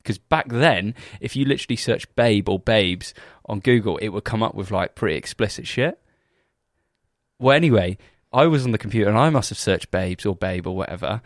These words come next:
and, um, and my mum found the search history of our family computer and said, "Have you been looking at this shit on this computer?" And I said, "No, it's not me.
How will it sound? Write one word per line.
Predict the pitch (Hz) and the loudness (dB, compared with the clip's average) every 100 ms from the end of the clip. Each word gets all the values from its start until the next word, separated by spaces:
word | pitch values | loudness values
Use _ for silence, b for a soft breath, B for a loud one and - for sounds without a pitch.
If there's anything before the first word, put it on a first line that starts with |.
| b b | b b
and, | - 110 120 120 | -2 2 2 4
um, | 123 123 127 - _ _ _ _ | 4 2 -2 -6 _ _ _ _
and | 123 131 | -2 0
my | 135 131 | 2 2
mum | 143 143 139 135 | 2 2 0 -4
found | - 135 135 131 | -2 0 0 -2
the | |
search | - 127 113 - | 2 2 2 -2
history | 98 - 92 98 - _ | -6 -6 -4 -6 -10 _
of | 110 | -4
our | 120 117 | 0 -2
family | - 120 117 | -2 -2 -4
computer | 120 117 127 98 98 - | -6 -4 -2 -2 -4 -8
and | 113 | -8
said, | - 113 | -2 -2
"Have | 110 | -2
you | 156 170 | -2 0
been | 170 | 2
looking | 165 - 151 | 0 -2 -6
at | - | -6
this | 135 | -8
shit | - - 151 | -6 -4 -6
on | 117 | -6
this | 117 - | -8 -6
computer?" | 123 151 117 | -4 -2 0
And | 95 110 | -2 -4
I | |
said, | 110 131 | -6 -6
"No, | 147 170 165 | -2 -2 0
it's | 143 | 0
not | 170 147 | 0 2
me. | 165 131 | 2 2